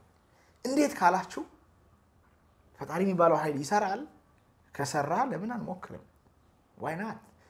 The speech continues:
እንዴት ነው የምንሞክረው ነው ትልቁ ጥያቄ። የምንጠይ-፣ የምንሞክረው እንዴት ነው?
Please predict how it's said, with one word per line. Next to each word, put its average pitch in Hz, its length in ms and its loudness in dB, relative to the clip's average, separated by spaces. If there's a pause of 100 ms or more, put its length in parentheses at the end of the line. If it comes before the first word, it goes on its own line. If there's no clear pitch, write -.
(140)
እንዴት 156 280 0
ነው 160 100 -6
የምንሞክረው 120 440 -6
ነው 107 80 -8
ትልቁ 107 280 -8
ጥያቄ። 107 300 -12
የምንጠይ-፣ 214 500 -2
የምንሞክረው 233 580 2
እንዴት 202 260 2
ነው? 233 140 -6